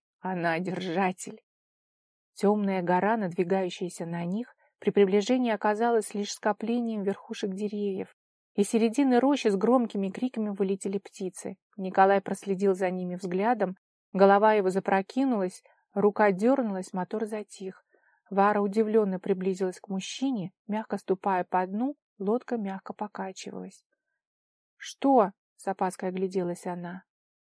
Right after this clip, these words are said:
«Звезды», — благоговейно произнес Николай, не отрывая взгляда от неба.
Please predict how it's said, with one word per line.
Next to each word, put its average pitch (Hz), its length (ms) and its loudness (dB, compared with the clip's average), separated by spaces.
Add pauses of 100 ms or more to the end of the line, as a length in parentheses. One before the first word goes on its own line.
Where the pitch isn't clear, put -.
(360)
«Звезды», — 196 840 -10 (260)
благоговейно 185 720 -4
произнес 185 520 -8
Николай, 202 520 -8 (400)
не 196 120 -4
отрывая 190 400 -2
взгляда 185 440 -4
от 185 160 -10
неба. 185 380 -12